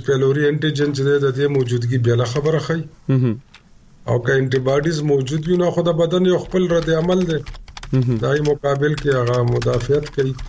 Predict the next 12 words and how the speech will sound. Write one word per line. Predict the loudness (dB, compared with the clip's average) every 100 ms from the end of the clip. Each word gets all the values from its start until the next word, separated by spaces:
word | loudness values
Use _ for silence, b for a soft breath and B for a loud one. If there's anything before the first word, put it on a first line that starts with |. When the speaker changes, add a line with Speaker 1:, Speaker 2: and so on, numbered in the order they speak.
| -12 -16 -16 -6
Speaker 1:
مقاومت | -4 0 0 0 0 -2
ښایي، | -2 0 0
دا | 0 2 2
یې | 0
خپل، | -2 -2 -2
آه، | -2 -8 -10 -4 0 0 0 -4 -8 -12 -12 -6
یو | 0 2 2 -2 -6 -16 -16 -14 -14 -14 -4
کرایټیریا | 0 0 0 0 2 2 2
ده، | 0 0 0
یا | 0
یو | 0 -2 -4 -10 -12 -12 -12 -12 -14 -10 -10 -10 -12 -10 -2
Speaker 2:
مهم. | 0 0